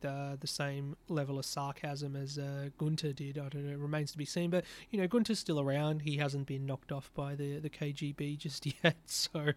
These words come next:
yeah, he, he's fine. So that was the, the Styrian Grand Prix. Not really the most exciting race, you know, it didn't really, um,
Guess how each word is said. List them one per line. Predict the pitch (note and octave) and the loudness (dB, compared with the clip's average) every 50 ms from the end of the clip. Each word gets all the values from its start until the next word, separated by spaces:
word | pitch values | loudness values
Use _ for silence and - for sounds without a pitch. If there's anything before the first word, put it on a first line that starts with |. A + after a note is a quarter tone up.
| - - | 4 6
yeah, | G#3 A#3 A#3+ A3+ A3 A3 A3 A3 A3 G#3 F3 - - - - F#3 E3+ D#3 C#3+ C#3 | 8 10 10 10 10 8 8 8 6 4 2 -2 -6 2 8 10 10 12 12 10
he, | C#3 D3 D3 C#3+ C#3 C#3+ | 6 4 2 2 0 0
he's | C#3 C3+ - - | 0 -2 -4 -6
fine. | - C3+ B2+ B2+ B2+ B2+ B2 B2 | -8 -8 -8 -6 -6 -6 -6 -6
So | - - C#3 C3+ C3+ C#3 C#3+ D#3 - | -4 -4 -2 0 0 0 2 6 8
that | G#3+ A#3 A3 | 8 8 8
was | F#3+ F3+ D#3 D3 | 8 2 0 0
the, | - - E3 D#3 D3+ D#3+ | 0 4 4 4 4 4
the | - - | 0 -2
Styrian | - - - F#3 F#3 F#3+ E3+ E3 | -4 -2 0 2 2 2 2 0
Grand | D3+ D3 D#3 | 0 -2 0
Prix. | D#3+ F#3+ A3+ | 0 0 2
Not | B3 D4 F#4 G4 - F3 | 2 4 4 4 6 6
really | F3 F#3+ G#3+ A3 G3+ F#3 E3 D3+ C#3+ | 8 8 8 8 8 8 6 6 4
the | C#3 D3+ | 4 4
most | D3 D3+ D3 C#3 - - | 6 6 6 4 2 0
exciting | C3+ - - - D3+ D3+ D3+ C#3+ D3+ C3+ C3+ | -4 -2 -2 0 0 0 0 -2 -2 -2 -2
race, | C#3+ D#3 D3 C3+ C3 - - | 0 0 0 0 -4 -6 -6
you | D3 C3+ | -6 -6
know, | C3+ | -6
it | C3+ - | -6 -6
didn't | D#3+ D#3+ D#3 D3 | -4 -4 -2 -2
really, | C#3+ C#3 C#3 C#3+ C#3 C#3 C3+ C3+ C3+ - - - - - - - - | -2 -2 -2 -2 -2 -2 -2 -4 -6 -8 -10 -16 -16 -14 -14 -12 -8
um, | D3+ C#3+ C3+ C3+ C3+ C3+ C3 C3+ E3 | -6 -6 -6 -6 -6 -6 -8 -8 -10